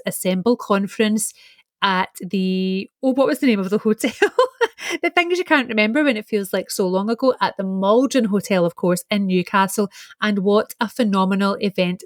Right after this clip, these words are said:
that was. Now, if you would like some info on that, and if you'd like access to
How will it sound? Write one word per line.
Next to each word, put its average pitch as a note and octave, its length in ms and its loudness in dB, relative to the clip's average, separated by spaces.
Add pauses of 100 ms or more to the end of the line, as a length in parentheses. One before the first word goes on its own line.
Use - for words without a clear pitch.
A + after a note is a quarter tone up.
that E3+ 320 0
was. E3+ 400 2 (320)
Now, G#3 220 2 (380)
if A#3+ 220 -2
you C4 120 2
would B3 100 0
like A3 220 2
some G3+ 300 -4
info C4+ 440 2
on G3 140 0
that, F3+ 400 0
and G3 120 -4
if F#3 120 -10
you'd G3+ 100 -4
like G3+ 300 -4
access G#3+ 580 0
to - 140 -6